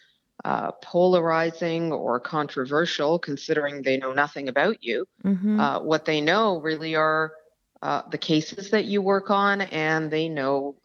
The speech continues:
Speaker 1: what your job is. And so I think what really is being said is that, uh, as a defense lawyer, uh, that job is, um, not necessarily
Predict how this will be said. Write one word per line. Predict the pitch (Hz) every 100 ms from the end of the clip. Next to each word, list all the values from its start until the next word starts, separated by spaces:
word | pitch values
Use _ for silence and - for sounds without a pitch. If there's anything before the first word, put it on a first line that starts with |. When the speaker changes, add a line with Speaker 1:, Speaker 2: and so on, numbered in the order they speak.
| _ -
Speaker 1:
what | 147
your | 156 160
job | 220 226 190 107
is. | 73 95 -
And | 85 147 147
so | - 160 151 147 143 - _ _ _ -
I | 170
think | 180
what | 165 - -
really | 151 165 247 254 165
is | 139 -
being | 143 131
said | 135 120 113 143 185
is | 143 -
that, | 135 135 - - _ _ -
uh, | 135 135 -
as | 147 147
a |
defense | 139 - 135 127 -
lawyer, | - 127 131 170 233 247 -
uh, | - 139 139 131 - 147
that | 143 156 170 160 - - -
job | 156 127 127 170 165 -
is, | 143 143 147 147 - _ _ _ _ -
um, | - 69 123 127 135 _ _ _ _ - - 165
not | 160 165 - -
necessarily | 156 156 175 - 156 156 160 160 160 165